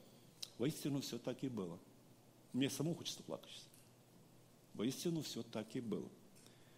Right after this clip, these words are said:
Ибо я посвятил всё моё имущество в доме своём ради того, чтоб сын мой Гуркан отправился изучать Библию на учёбу.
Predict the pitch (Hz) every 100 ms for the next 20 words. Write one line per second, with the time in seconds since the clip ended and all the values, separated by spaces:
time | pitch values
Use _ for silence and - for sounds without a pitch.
0 | - - - 139 147 143 147 143 - 131
1 | 165 135 - 156 135 127 120 120 123 143
2 | 151 143 - 113 104 98 131 139 123 120
3 | 107 107 107 113 113 123 135 - 98 -
4 | 135 127 113 113 104 104 - 131 120 123
5 | - - - - - - 120 113 110 -
6 | 110 95 98 104 92 101 82 - - -
7 | - - - - - - - - 104 101
8 | - 98 76